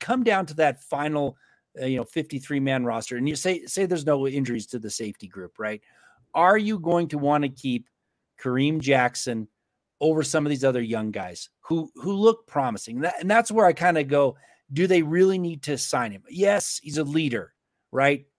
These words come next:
I, I, I don't think they're gonna bring him in as a coach.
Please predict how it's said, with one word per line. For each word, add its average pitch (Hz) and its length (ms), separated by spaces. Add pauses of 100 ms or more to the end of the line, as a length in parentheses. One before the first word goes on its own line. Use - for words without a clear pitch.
(200)
I, 160 400
I, 170 160 (100)
I 180 40
don't 185 180
think 175 160
they're 165 120
gonna 147 140
bring 143 200
him 135 100
in 131 60
as 120 120
a 117 40
coach. 160 460